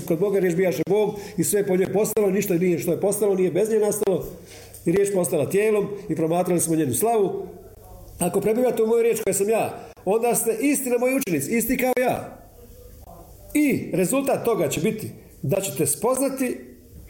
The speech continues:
istinu koja sam ja. Isus jaš kaže, „Ja sam istina.”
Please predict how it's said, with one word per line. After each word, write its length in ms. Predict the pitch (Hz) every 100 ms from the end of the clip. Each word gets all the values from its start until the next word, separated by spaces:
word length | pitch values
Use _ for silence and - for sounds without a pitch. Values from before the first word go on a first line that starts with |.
| - 247
istinu 320 | 226 - 110 - - - - - -
koja 240 | - 143 120
sam 160 | 196
ja. 400 | 233 120 - - - - - - - -
Isus 280 | 143 135 180
jaš 160 | 170
kaže, 200 | - 160
„Ja 140 | 202 190
sam 160 | 135
istina.” 260 | 120 -